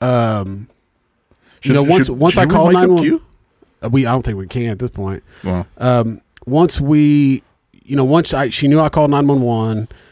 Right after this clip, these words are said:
Speaker 1: and then I, you know, we just live right down the road from, you know, E M Ts and fire, you know, all that shit.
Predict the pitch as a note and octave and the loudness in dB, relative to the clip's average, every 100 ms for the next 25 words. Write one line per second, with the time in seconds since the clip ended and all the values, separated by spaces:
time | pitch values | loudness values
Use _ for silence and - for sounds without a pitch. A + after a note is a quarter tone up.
0 | _ A#2 B2+ B2+ C3+ C3+ C3 - D3+ D#3 | _ -6 -2 2 2 2 0 -4 -4 0
1 | C3+ C#3+ E3+ B2+ C3+ D#3 C#3+ C3 B2 B2 | 2 2 0 0 2 2 4 2 0 0
2 | A2+ A#2 B2+ A#2+ G#2+ B2+ A2+ A2+ A2 A#2+ | 0 2 2 0 -2 -4 -2 -2 -4 -6
3 | A2+ G#2 G#2 G#2 - B2+ A#2+ C3 A#2+ A#2 | -6 -4 -6 -8 -8 -6 -4 -2 -2 -2
4 | G2+ - A#2 A2+ A2 A2+ A2+ G#2 - A2 | -4 -4 -4 -4 -6 -6 -4 -4 -8 -8
5 | G2+ - | -8 -10